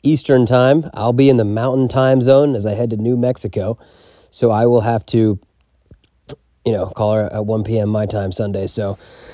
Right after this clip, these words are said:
yeah, but that's it, guys. Just wanted to, you know, give a quick recap. This is what the, the life of Alex is like out here. Last night in Houston, I am up way later than I wanted to be by about two and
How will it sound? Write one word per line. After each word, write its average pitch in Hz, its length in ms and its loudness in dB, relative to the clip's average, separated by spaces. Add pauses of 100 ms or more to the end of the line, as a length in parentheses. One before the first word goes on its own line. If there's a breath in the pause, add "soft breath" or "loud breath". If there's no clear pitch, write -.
(100)
yeah, 196 240 6
but 143 80 -4
that's 170 240 2
it, 175 100 2
guys. 170 240 4
Just 156 160 -4
wanted 170 200 6
to, 156 360 2
you 151 100 6
know, 147 140 4
give 143 160 0
a 143 80 -2
quick 143 220 0
recap. 135 460 0
This 131 140 -4
is 131 120 -4
what 131 240 0
the, 113 280 0
the 120 140 -4
life 127 380 0
of 107 160 -4
Alex 123 420 -2
is 117 140 -4
like 120 260 0
out 123 160 2
here. 127 460 2 (560 soft breath)
Last 117 260 0
night 120 120 4
in 117 100 0
Houston, 120 520 2
I 107 140 0
am 107 180 -2
up 110 220 -2
way 120 360 4
later 127 280 4
than 120 120 4
I 120 60 2
wanted 117 280 2
to 113 80 0
be 120 320 0
by 101 200 -4
about 101 380 -6
two 135 300 2
and 120 160 2